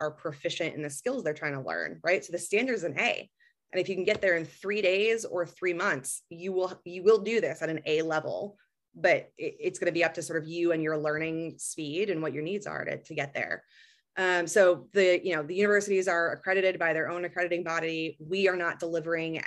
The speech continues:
any accredited curriculum ourselves. Um, we are partnering with these universities, have, you know, all sorts of contracts and all that good stuff. Um,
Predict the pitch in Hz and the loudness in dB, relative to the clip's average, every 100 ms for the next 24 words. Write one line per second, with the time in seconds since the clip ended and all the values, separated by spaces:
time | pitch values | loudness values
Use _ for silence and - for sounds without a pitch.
0 | 160 165 165 - - 156 156 160 143 - | -4 -2 -4 -6 -4 -4 -2 -2 -4 -6
1 | 233 240 233 220 170 156 - 214 208 202 | -6 -4 -4 -4 -4 -4 -2 0 0 -2
2 | 202 - - - _ _ 170 165 156 160 | -4 -10 -12 -20 _ _ -2 -2 0 -2
3 | - - 175 185 170 175 160 160 151 151 | -2 -2 -2 -2 -4 -6 -4 -2 -2 -4
4 | 156 151 151 151 147 139 160 139 123 120 | -4 -4 -4 -6 -8 -8 -6 -4 -4 -4
5 | 147 139 - 131 139 127 135 135 113 120 | -8 -8 -8 -8 -4 -4 -4 -6 -6 -6
6 | - - 104 98 - - 175 160 151 143 | -8 -4 -4 -4 -8 -6 -2 0 -2 -4
7 | 139 151 | -8 -12